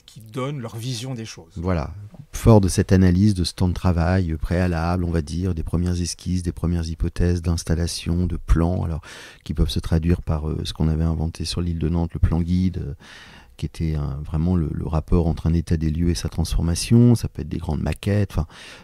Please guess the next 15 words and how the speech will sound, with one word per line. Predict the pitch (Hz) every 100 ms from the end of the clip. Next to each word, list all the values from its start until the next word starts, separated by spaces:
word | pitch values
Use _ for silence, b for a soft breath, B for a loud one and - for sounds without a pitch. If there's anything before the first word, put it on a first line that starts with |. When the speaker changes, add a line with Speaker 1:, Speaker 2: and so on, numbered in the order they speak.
| - -
Speaker 2:
tous | -
les | 101 95 -
supports | - - 92 107 95
nécessaires | 90 - 82 - 117 135 95
à | 78 101 90
diffuser, | 82 82 - 90 82 87 113 123
faire | - -
comprendre, | - 80 - 85 101 113 85 85
expliquer | 82 - - - 95 104 117 95
et, | 80 - _ - b b _
et | 85
valider | 87 78 80 110 135
d'une | 85
certaine | 82 76 85
façon | 87 - - 120